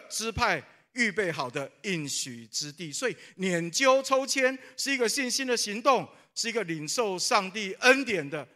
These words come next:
一个行动。所以从头到尾哦，得应许之地，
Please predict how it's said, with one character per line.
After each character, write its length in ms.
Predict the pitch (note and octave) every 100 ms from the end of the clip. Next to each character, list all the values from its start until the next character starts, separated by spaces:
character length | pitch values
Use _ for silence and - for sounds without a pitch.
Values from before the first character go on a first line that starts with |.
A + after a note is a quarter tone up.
| _ -
一 140 | F3+
个 200 | D#3 C#3
行 380 | - A#2+ A2+ D3+
动。 160 | E3 B2+ _ _ _ _ _ _ _ _ _ _ _ _
所 160 | - D4+
以 40 |
从 240 | - C#4 D#4+
头 180 | C#4+ D#4
到 200 | D#4 A#3
尾 200 | D3+ D3+
哦， 180 | E3+ - _
得 200 | A3 D4+
应 120 | F4
许 200 | D4+ G3
之 180 | E3 C4+
地， 300 | B3 C4+ F3